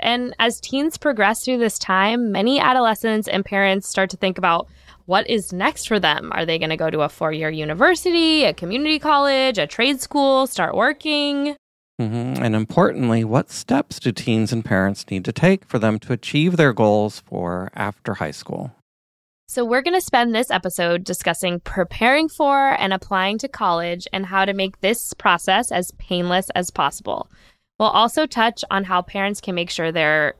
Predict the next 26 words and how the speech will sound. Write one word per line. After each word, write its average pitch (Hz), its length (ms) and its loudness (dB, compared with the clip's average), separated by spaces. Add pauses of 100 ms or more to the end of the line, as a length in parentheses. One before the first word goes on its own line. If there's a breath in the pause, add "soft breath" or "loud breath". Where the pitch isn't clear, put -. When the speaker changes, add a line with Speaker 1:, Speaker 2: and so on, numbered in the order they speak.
Speaker 1:
soon-to-be 247 540 0
college 196 420 2
freshman 233 600 0
is 202 280 0
prepared 185 500 0
to 185 120 -2
leave 165 220 -4
home. 170 460 -2 (640)
Speaker 2:
So 123 160 2
let's 127 280 2
start 135 480 2
by 104 240 2
talking 98 360 -2
about 95 300 -2
when 107 460 -2
should 127 260 -4
kids 92 320 -4
start - 320 -6 (100)
thinking 185 340 -2
about 82 260 -4
college? - 560 -10 (640)
Speaker 1:
Yeah, 240 220 2
it's - 180 -2
a 262 60 4
great 269 240 2
question. 180 540 2